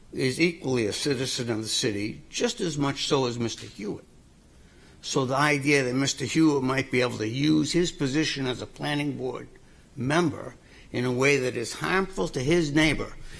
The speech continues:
that's exactly what the people of the city do not want to have happen. They don't want the, uh, mayor and council to put somebody on a planning board and for that person on the planning board then use that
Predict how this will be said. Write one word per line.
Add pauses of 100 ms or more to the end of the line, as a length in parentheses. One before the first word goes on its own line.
(180)
that's
exactly
what
the
people
of
the
city
do
not
want
to
have
happen. (760)
They
don't
want
the, (500)
uh, (220)
mayor
and
council
to
put
somebody
on
a
planning
board (280)
and
for
that
person
on
the
planning
board
then
use
that